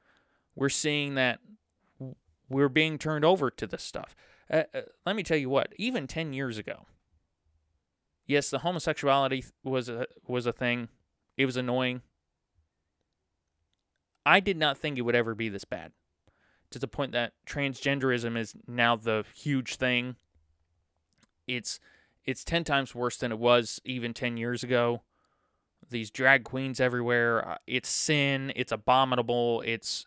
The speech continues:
it's worse now. No one could have imagined that it would be this bad ten years ago, and yet here we are. And the reasoning behind that is because we took,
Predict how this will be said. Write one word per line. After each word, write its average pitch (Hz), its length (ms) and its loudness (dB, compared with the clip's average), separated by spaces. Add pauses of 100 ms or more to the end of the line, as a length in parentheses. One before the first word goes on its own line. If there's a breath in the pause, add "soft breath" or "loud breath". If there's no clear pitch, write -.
it's - 480 -6
worse 143 480 0
now. 123 460 0 (1080 soft breath)
No 147 400 8
one 135 300 2
could 131 180 -4
have 123 120 -2
imagined 120 580 0
that 110 100 0
it 113 80 -6
would 110 200 -8
be 117 180 -6
this 107 280 -2
bad 92 580 -4 (180)
ten 104 260 -8
years 95 260 -12
ago, 98 320 -6
and 120 160 -8
yet 117 200 -4
here 117 200 -6
we 101 220 -10
are. - 320 -12 (460 soft breath)
And 127 180 -6
the 123 80 -2
reasoning 139 560 -4
behind 123 500 -4
that 110 180 -4
is 113 120 -10
because 123 580 -2
we 127 460 -8
took, - 320 -4